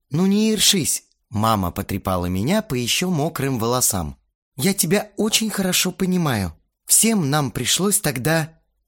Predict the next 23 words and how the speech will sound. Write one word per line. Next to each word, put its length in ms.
вытерпеть. 720
Но 200
и 60
Славу 420
можно 320
понять. 460
Ты 140
представляешь, 840
если 380
твоя 340
дочь 440
тебе 300
такое 440
рассказала, 720
ты 140
бы 140
тоже, 320
наверное, 580
рвал 400
и 80
метал». 540
«Может 440
быть». 360